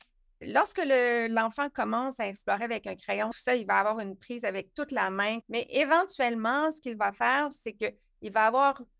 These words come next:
une variété de prises de transition dans ses essais vers, euh, éventuellement une prise du crayon qui va être tridigitale. Donc, si votre enfant a trois ans et qu'il a, euh,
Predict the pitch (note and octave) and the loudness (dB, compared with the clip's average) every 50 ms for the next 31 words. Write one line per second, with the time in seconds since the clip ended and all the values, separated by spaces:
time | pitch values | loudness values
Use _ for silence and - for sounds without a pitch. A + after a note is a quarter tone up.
0 | _ - - A3 A3+ A3 C#4 F4 F#4 F4+ E4 D4 C#4+ C4+ - D4 D4 C4+ A#3+ A#3+ | _ -12 -8 -6 0 4 4 4 4 2 -2 -2 -4 -4 -4 -4 -4 0 0 0
1 | A#3 _ - - - C4+ C#4 C#4 C#4 C4 A#3+ G#3 G3+ G3+ F3+ F3+ _ _ _ _ | 0 _ -10 -10 -8 -6 -4 -4 -4 -6 -6 -6 -6 -6 -6 -6 _ _ _ _
2 | _ - F#3 F3+ G#3 B3 B3 B3 - - B3+ B3+ B3 A3+ G#3+ G#3 G#3 - - A3 | _ -20 -12 2 4 4 4 4 0 0 0 0 0 0 -6 -14 -18 -12 -2 0
3 | G#3 A3 B3+ D4+ D#4 - _ _ _ _ _ _ F#3+ A#3 B3 C4+ C#4 C4+ C#4 C4+ | 2 2 2 0 -2 -4 _ _ _ _ _ _ 0 2 4 4 4 0 -2 -4
4 | B3 A#3 G#3+ G3+ A3 A#3 G#3+ G#3+ - - - B3 C4 C#4+ D#4+ E4+ _ _ _ _ | -4 -4 -4 0 0 0 0 -2 -10 -4 -2 0 0 0 0 -4 _ _ _ _
5 | - F#3 F#3 A3 A3 A#3+ C4 C4+ C4+ B3 A3 A3 G3+ G3 G3 G3 G#3+ G#3+ G#3+ G#3 | -18 -8 -2 0 2 2 4 2 2 2 0 -2 -2 -2 -2 0 0 -2 -2 -2
6 | - A3 G3 G#3+ B3+ C#4+ D4+ C#4 B3 _ - C4 B3+ A#3+ - _ - G#3 G3 G#3+ | -4 -4 -2 0 0 0 0 0 -2 _ -6 -6 -6 -6 -8 _ -4 -2 0 0
7 | B3+ C4+ C4 - G#3+ F#3+ G3+ G3+ G3+ G3+ _ _ - - B3 A#3 A#3+ _ _ _ | -2 -2 -6 -10 -4 -2 -2 -2 -2 -4 _ _ -14 -12 -10 -10 -10 _ _ _
8 | _ _ F#3+ G#3 G#3 F#3+ F#3 F#3+ - E3+ - - _ _ _ _ _ - A3 A3+ | _ _ -10 -8 -8 -8 -8 -2 -2 -2 -2 -2 _ _ _ _ _ 2 4 4
9 | A3+ - _ _ _ _ - C4+ B3 C4 C4 - B3+ A3+ - E4 F4+ A4 F#4 C4 | 4 4 _ _ _ _ -4 2 2 2 2 2 0 0 2 4 4 6 4 4
10 | - - - - C#4+ D#4 D4 C4 A3 G3+ G3+ G#3 A#3 B3+ _ _ _ _ _ - | 2 -2 -2 0 2 4 4 2 2 0 0 0 -2 -4 _ _ _ _ _ -8
11 | A3 G#3 - - A3 A3 B3+ C4 C#4 C4+ - - - G3 F#3+ F#3+ F#3 | -8 -8 -4 -4 2 4 4 4 4 2 0 -4 -8 -8 -8 -8 -10